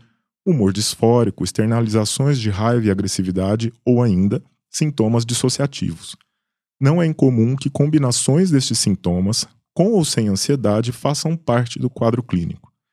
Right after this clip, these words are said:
Dessa forma, optou-se pelo agrupamento desses transtornos em uma categoria distinta. Eventos traumáticos são definidos da seguinte maneira: exposição a episódio concreto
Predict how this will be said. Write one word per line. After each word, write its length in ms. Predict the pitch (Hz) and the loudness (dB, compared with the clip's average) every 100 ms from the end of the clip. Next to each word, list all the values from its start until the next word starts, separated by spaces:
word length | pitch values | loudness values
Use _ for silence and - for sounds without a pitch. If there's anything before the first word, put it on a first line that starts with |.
| _ _ _ - | _ _ _ -2
Dessa 360 | 147 196 - - | 2 2 -2 -8
forma, 500 | - 95 92 107 - | 0 2 2 0 -2
optou-se 560 | - 135 - 135 160 156 | -4 -4 0 0 0 -2
pelo 200 | 135 135 | 0 2
agrupamento 680 | 113 113 117 104 101 101 98 | 2 0 0 2 2 0 0
desses 300 | 104 98 98 | 0 -2 -6
transtornos 680 | - 110 - 113 117 135 - - | -4 -4 0 0 0 -2 -8 -6
em 60 | 143 | -2
uma 140 | 139 | 0
categoria 540 | 139 139 135 127 107 107 | -2 -4 0 2 4 2
distinta. 600 | 127 - 85 80 - - _ _ _ _ _ _ _ _ _ _ _ _ _ | 0 -2 -4 -4 -8 -12 _ _ _ _ _ _ _ _ _ _ _ _ _
Eventos 500 | 165 156 175 233 143 | -2 0 0 0 -4
traumáticos 760 | - 98 87 107 113 - 95 - - | -2 0 2 2 0 -4 -10 -10 -6
são 200 | - 135 | -2 0
definidos 540 | 143 135 120 135 127 | 0 0 0 2 0
da 120 | 123 | 0
seguinte 440 | 117 117 135 208 185 | -2 -2 -2 -2 0
maneira: 460 | 156 95 82 78 - - _ - | 2 2 2 -2 -8 -20 _ -6
exposição 840 | 117 - 135 123 107 - 95 104 185 _ - | -4 0 -2 -2 -4 -2 0 0 -4 _ -6
a 160 | 113 | -2
episódio 440 | 107 113 101 98 98 | 0 0 0 0 -2
concreto 800 | - 143 139 110 127 - - | -4 -4 0 0 0 -2 -8